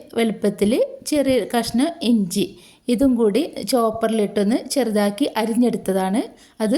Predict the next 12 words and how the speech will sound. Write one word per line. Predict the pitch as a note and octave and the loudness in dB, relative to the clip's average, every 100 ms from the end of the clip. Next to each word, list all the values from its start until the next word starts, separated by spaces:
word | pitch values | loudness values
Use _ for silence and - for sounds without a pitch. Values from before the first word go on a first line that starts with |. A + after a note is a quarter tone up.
| - B3+ | 0 2
മുഴുവനായിട്ട് | A#3+ G#3+ G3+ G3+ G3+ C4 | 2 2 0 0 0 0
ഇട്ട് | G3+ F#3 | 0 0
കൊടുക്കുക, | F3+ G3+ A3 | 0 0 2
ഒന്നിച്ചിട്ട് | A3+ A3 A3+ - F3+ | 2 0 -2 0 0
കൊടുക്കുക. | F3+ F3 A3+ E4+ - - - C4 | -2 -2 -4 -4 -10 -20 -4 2
ഇനി | A#3+ A3+ D#4 C4+ - - | 4 4 2 -4 -8 -2
മുക്കാൽ | C4 - D#4+ D#4+ F4 E4+ C4+ | -2 -2 0 2 2 2 2
ടേബിൾ | A3+ F#3+ G3+ G3+ | 2 2 2 0
സ്പൂൺ | - G#3 C4+ - - A#3+ | -2 0 0 0 -4 2
ഉലുവ, | A3+ F#3 F#3 G3 F4 - - - - C4 | 2 2 0 0 0 -6 -18 -18 -4 0
അതേ | C#4+ D4 C#4 | 2 4 4
അളവിൽ | G3 F#3 F#3 | 2 0 2